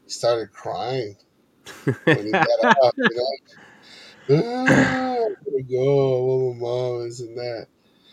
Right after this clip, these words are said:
Speaker 1: But it's like one of those things where he kinda forced himself and we forced him because, you know, of who was there.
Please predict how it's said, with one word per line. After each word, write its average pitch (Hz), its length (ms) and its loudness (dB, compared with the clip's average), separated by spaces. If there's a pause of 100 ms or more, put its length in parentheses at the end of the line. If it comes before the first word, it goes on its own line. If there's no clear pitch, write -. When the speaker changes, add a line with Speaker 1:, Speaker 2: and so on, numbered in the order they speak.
(260)
Speaker 1:
But 160 140 8
it's 175 180 6
like 202 140 10
one 190 160 12
of 202 60 12
those 175 220 10
things 180 280 0
where 156 440 6 (2500)
he 151 140 -6
kinda 190 360 6
forced 190 380 4
himself 208 480 4
and 139 220 0
we 190 180 -2
forced 135 460 -2
him 135 180 0
because, 120 480 -8
you 120 80 -8
know, 110 380 -4
of 110 80 -10
who 139 200 2
was 110 180 0
there. 101 260 -8